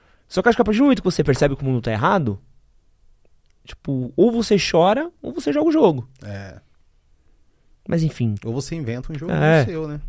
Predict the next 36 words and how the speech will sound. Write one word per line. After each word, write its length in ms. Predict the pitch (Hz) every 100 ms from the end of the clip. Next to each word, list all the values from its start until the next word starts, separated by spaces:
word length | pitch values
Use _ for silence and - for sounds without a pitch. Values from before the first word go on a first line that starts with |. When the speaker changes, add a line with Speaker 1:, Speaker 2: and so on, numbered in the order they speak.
| -
Speaker 1:
É 120 | -
isso. 420 | 339 277 - - - _
Speaker 2:
É. 280 | 107 95 90 - - _ _ _ _
Speaker 1:
Boa 280 | 127 120 147
sorte, 340 | - 117 -
Dylan. 360 | 113 120 117 107 - - _ _ -
Deus 200 | 113 123
abençoe. 480 | 127 127 - 104 - _ _ - - _ _ _ _ _ _ _ _
Será 120 | - 127
que 20 |
o 40 |
Dylan 140 | 120 113
vai 100 | 104
ficar 180 | - 107
mal? 180 | 113 107 - _ _ - - _ _ _ -
Speaker 2:
Eu 160 | 170
acho 160 | 170 -
que 80 | 160
o 40 |
Dylan 220 | 127 156
vai 260 | 151 151 127
deixar 380 | 117 127 - 131
de 100 | 131
seguir. 300 | 147 107 107 - _ - 202 196 - - - -
Speaker 1:
Não, 140 | - 330
se 120 | -
ele 80 | 220
deixar 240 | 220 202
de 60 | 180
seguir 200 | 175 175
por 60 | 170
causa 200 | 170 170
disso, 240 | 147 202
é 40 |
um 40 | 226
favor. 420 | 320 302 135 113